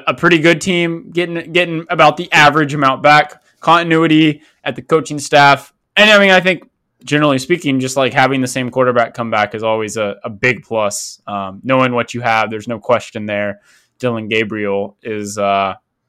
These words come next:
I mean, Dylan Gabriel was one of the best quarterbacks in the Big Twelve last year. Depending on who you asked, he may be, be, may have been the best. I mean,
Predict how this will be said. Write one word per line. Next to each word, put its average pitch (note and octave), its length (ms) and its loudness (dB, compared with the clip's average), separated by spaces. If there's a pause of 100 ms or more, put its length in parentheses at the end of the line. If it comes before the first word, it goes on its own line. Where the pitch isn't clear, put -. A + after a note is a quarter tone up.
(280)
I - 80 -12
mean, F3+ 80 -6
Dylan A#3 240 -4
Gabriel F#3+ 420 -2
was C3+ 220 -2
one C3 280 -2
of D3 120 -2
the B2 60 -4
best A2+ 260 0
quarterbacks A#2+ 460 -4
in A2+ 40 -12
the G#2+ 60 -12
Big G#2 160 -8
Twelve C3 240 0
last A2+ 320 -2
year. A2 260 -6 (680)
Depending A3 380 2
on G#3 140 2
who G3+ 80 4
you D#3+ 180 4
asked, F3+ 420 4
he D3+ 180 -10
may D#3+ 220 2
be, F3 120 -6
be, C#3 400 -2
may E3+ 400 0
have D3+ 180 -2
been B2+ 160 -2
the A2 60 -6
best. C#3 440 0
I A2 60 -4
mean, A2 320 -8